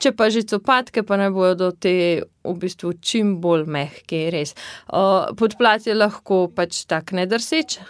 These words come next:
a ne, da ne spodrsne kje. Uh, copatek kot tak pa popolnoma mehek, dovolj velik, da ne tišči.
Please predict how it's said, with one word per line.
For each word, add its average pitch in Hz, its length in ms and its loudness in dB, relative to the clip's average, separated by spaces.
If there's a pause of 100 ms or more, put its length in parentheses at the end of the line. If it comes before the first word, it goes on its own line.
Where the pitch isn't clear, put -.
a 180 120 -4
ne, 185 120 0
da 170 320 -2
ne 165 160 -4
spodrsne 233 720 -4
kje. 302 200 0 (340)
Uh, 208 680 4 (160)
copatek 226 600 0
kot - 200 -4
tak 240 320 0
pa 185 380 2 (180)
popolnoma 254 640 2
mehek, 214 560 2
dovolj 202 460 2
velik, 220 500 0 (260)
da 175 220 0
ne 190 160 2
tišči. 240 540 -4